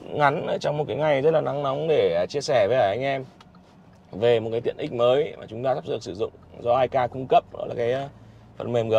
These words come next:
Speed. Thì anh em có thể xuống dưới, bên dưới mình có cái link để download về để dùng thử xem như nào. Ờ, đóng góp ý kiến cũng như là đóng góp về cái biển báo ở các cái cung đường anh em đi qua cho nó chính xác. Thì cái này là,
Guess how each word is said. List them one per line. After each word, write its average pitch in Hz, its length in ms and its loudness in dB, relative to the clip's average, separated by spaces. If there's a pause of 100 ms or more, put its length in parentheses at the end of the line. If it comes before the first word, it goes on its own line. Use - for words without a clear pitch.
Speed. - 260 0 (580)
Thì - 120 -6
anh 117 120 0
em 131 140 -2
có 143 60 -2
thể 123 100 2
xuống 107 180 -6
dưới, 113 240 4
bên 135 140 0
dưới 120 200 6
mình 135 140 -4
có 113 80 -2
cái 120 100 -2
link 135 160 -2
để 101 60 -2
download 120 200 0
về 104 240 2 (1040)
để 92 220 0
dùng 110 160 -6
thử 117 140 -2 (240)
xem 120 120 -10
như 123 120 -6
nào. 120 240 -6 (320)
Ờ, 85 300 -10
đóng 107 180 -4
góp 143 160 4
ý 123 80 -2
kiến 110 300 -2
cũng 117 160 -8
như 139 80 -2
là 117 100 4
đóng 117 180 -2
góp 151 240 -2
về 113 200 2
cái 107 340 -2 (360)
biển 107 220 0
báo 104 300 4
ở 151 100 0
các 156 80 0
cái 139 100 -8
cung 143 200 -6
đường 117 180 4
anh 113 100 -4
em 131 180 -2
đi 135 100 -4
qua 131 240 2
cho 123 80 -2
nó 120 80 -6
chính 120 180 -10
xác. 165 220 -4
Thì 127 80 -14
cái - 120 -10
này 135 160 0
là, 110 200 0